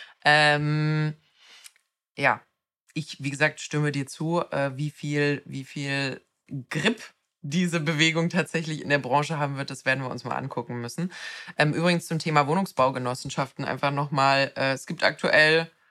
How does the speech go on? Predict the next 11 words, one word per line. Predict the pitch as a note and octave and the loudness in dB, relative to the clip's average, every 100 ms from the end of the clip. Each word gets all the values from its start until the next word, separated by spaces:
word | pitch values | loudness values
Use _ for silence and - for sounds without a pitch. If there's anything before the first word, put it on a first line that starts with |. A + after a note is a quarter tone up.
| _ _ | _ _
zweitausend | - D#3+ D3 D3 C#3+ F3+ B3+ G#4+ - _ _ _ _ _ _ _ _ _ - | 4 6 6 4 2 2 -2 -8 -14 _ _ _ _ _ _ _ _ _ -16
Stück | - F#3 G#3+ - | -6 -4 -4 -4
Wohnungsbaugenossenschaften | B2+ C#3+ D#3 - D#3 E3+ E3+ F3 F#3 - F3+ - G#3+ - - - - | -2 -2 -2 4 4 4 0 0 -4 -2 -2 -2 -10 -8 -16 -18 -8
und | F3+ | 0
die | D3+ D#3 | 2 4
haben | D#3+ E3+ E3+ | 4 4 -2
zwei | - D3 C#3+ D#3 D#3+ D#3 - | 0 6 8 8 4 0 -6
Millionen | D3+ D3 C#3+ C#3+ C#3+ C#3 C#3+ - | -2 0 0 0 0 -2 -4 -6
Wohnungen | C3 A#2+ A#2 G2+ B2 - _ - | -4 -2 -2 -6 -8 -12 _ -8
in | C3 | -6
Summe. | B2 A#2+ A#2 | -2 -2 -4